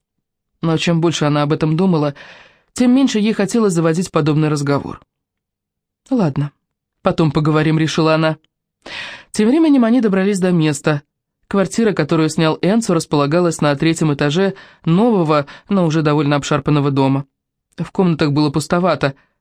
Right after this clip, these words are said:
Энцо сказал, что купил только самое необходимое, но прям завтра займётся всем остальным. Лила его успокоила. «Ничего не надо. Он и так уже столько для неё сделал».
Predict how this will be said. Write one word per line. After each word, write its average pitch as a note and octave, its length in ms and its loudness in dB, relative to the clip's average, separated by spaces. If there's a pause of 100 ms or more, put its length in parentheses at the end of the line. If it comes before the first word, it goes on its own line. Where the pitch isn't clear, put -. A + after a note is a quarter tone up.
(160)
Энцо C4 240 0
сказал, G3+ 360 0
что F#3 180 -2
купил F#3 300 0
только D3 300 -2
самое D3+ 300 0
необходимое, D#3+ 760 0 (220)
но D4+ 140 2
прям A3+ 200 2
завтра G#3+ 300 0
займётся E3+ 400 0
всем D#3 180 0
остальным. D3+ 520 -2 (800)
Лила C#3+ 280 0
его C#3 100 0
успокоила. D3+ 640 -4 (480)
«Ничего C3 320 -4
не C#3+ 140 2
надо. G3+ 340 0 (960)
Он D3 160 2
и - 20 2
так G#3 220 0
уже D4 200 2
столько G3 300 0
для E3+ 140 2
неё G3 240 0
сделал». D3 480 0